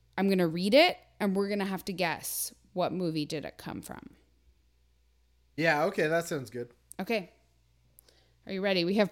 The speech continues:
Speaker 1: four minutes. One more time.
Speaker 2: Four minutes, ten questions. Can you blow up your screen, please?
Speaker 1: Oh, yeah. Good call.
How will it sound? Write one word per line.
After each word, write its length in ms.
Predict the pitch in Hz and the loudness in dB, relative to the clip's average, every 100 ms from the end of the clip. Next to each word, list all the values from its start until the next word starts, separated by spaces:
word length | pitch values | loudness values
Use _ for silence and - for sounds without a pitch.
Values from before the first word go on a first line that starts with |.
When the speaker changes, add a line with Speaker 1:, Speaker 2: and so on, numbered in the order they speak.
| - | 4
Speaker 1:
four 220 | 233 220 | 6 6
minutes. 480 | 208 165 - - - _ | 6 4 0 -8 -8 _
One 180 | 180 160 | 0 0
more 120 | 147 | 0
time. 260 | - - - _ _ _ _ _ _ _ | -6 -12 -14 _ _ _ _ _ _ _
Speaker 2:
Four 220 | 175 190 214 | 8 10 12
minutes, 480 | 185 175 180 - - | 10 4 2 -6 -6
ten 640 | - 202 208 214 226 208 - _ _ _ _ _ _ | -2 4 6 6 4 -2 -8 _ _ _ _ _ _
questions. 440 | 180 170 170 147 | 6 6 0 0
Can 200 | - 160 | 0 2
you 120 | 160 | 2
blow 260 | 143 139 175 | 2 4 6
up 160 | 175 170 | 6 4
your 100 | 143 | -2
screen, 420 | - 170 165 131 | -2 -2 -2 -4
please? 440 | - 92 82 - - | -8 -12 -14 -16 -2
Speaker 1:
Oh, 140 | 208 | 2
yeah. 240 | 196 160 139 | 2 0 -4
Good 160 | - 156 | -10 -12
call. 400 | - - - | -10 -12 -12